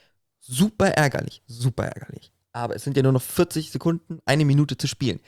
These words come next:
Du schaffst es, dir innerhalb von acht Sekunden nach eigenem Anstoß den Ball abjagen zu lassen. Erstmal hat Chukwueze noch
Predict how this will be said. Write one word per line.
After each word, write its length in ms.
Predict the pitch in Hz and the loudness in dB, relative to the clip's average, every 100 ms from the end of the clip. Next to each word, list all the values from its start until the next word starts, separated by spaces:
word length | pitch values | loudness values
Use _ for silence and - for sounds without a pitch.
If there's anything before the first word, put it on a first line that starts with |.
| _ _ _ _ _ _ | _ _ _ _ _ _
Du 100 | 131 | -2
schaffst 540 | - - 196 - - | 0 2 0 -2 -4
es, 240 | 67 107 - | -2 -2 -6
dir 160 | 92 - | -10 -10
innerhalb 680 | - 180 208 196 170 117 - | -4 0 0 2 2 2 0
von 120 | - 117 - | -4 -4 -2
acht 240 | 165 - | -6 -4
Sekunden 600 | 165 - 185 170 - 104 - | -6 -2 -2 -2 -8 -12 -8
nach 140 | 120 117 - | -8 -6 -2
eigenem 400 | 104 180 185 175 | -2 0 0 0
Anstoß 400 | 165 170 120 117 | -2 -4 -4 0
den 180 | 120 110 | 0 2
Ball 260 | 147 185 - | 2 2 0
abjagen 500 | 117 120 113 107 110 | 0 2 2 2 -4
zu 140 | - | 0
lassen. 340 | 110 117 175 339 _ _ _ _ _ _ _ _ _ _ _ _ - | 0 0 -4 -4 _ _ _ _ _ _ _ _ _ _ _ _ -2
Erstmal 340 | 160 - 135 | 0 2 2
hat 160 | 135 - | 2 0
Chukwueze 840 | 196 - 131 131 123 180 - 131 | -2 4 6 6 6 2 2 0
noch 180 | 123 | 0